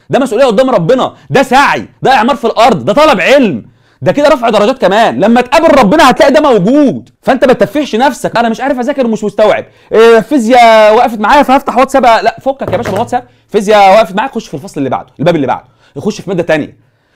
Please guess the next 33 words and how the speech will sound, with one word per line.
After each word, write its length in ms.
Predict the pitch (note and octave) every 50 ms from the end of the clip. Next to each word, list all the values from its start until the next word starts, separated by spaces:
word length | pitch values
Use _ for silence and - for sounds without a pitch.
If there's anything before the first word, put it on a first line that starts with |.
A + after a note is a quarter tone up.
| _ - -
الشهرين 460 | C#3+ - - E3+ F3 F#3+ A#3 A#3 G#3
دول 260 | A3 A3+ B3+ C#4 C4+ - -
اقسم 360 | - - - - - G#3 G3 F3
بالله، 300 | F#3+ F#3+ F#3+ F#3+ G3+ F#3+
اقسم 380 | - F#3 - - - F#3+ F3+
بالله 200 | E3+ F3+ F3+ G3
وانا 200 | G#3 G#3 G#3 G3+
صايم 340 | - - G#3+ A3 A#3+ B3+ A3
تقدر 220 | - A#3 A3 A3
تغير 240 | - - G3 A3 A3
فيهم 180 | F3+ - A#3+ G3
كتير 240 | - F#3 - A3+ F3
جدا، 440 | D3+ G3+ D#3+ C#3 B2 D#3 A#2 F2+ - _ -
تغير 220 | D#3 D#3 A#3 A#3+
في 140 | - - F3+
مجموعك، 500 | G3+ F#3 F3 G3+ A3 F#3 G2+ G2+ - -
تغير 280 | - F3 D3 G#3+ A#3+ G3
في 120 | - G#3
نفسك 280 | A#3+ G#3 - A3+ - G3
الراضيه 220 | G#3+ B3+ A3 A3
والمطمئنه، 720 | G#3 G3 F#3+ F3+ F#3+ F3+ G3 A#3+ B3 A3 F#3 C3+ G2 - _ _ _ _ _ -
تغير 380 | F#3 E3 D#3+ A#3 B3+ B3+ B3 -
في 140 | - G#3+
رضا 180 | G#3+ B3 A#3+ A3+
ربك 320 | B3 C4 G3 F3 G#3+ -
عنك، 600 | F#3 D#3+ G#3 C4+ B3+ A#3 G#3+ E3+ B2+ - - _ _
تلم 280 | - F#3+ B3 C4+ B3+ B3
حاجات 280 | - G3+ G3+ B3+ B3+
كتير 240 | - A3 F3+ - A#3+
زي 220 | F3+ A3 G#3+ A3 G3+
ما 100 | G#3 F#3
غيرك 280 | F#3+ C4+ C#4 - -
عمل. 400 | F#3+ F#3+ B3+ C#4+ C4+ B3+ A#3 D3+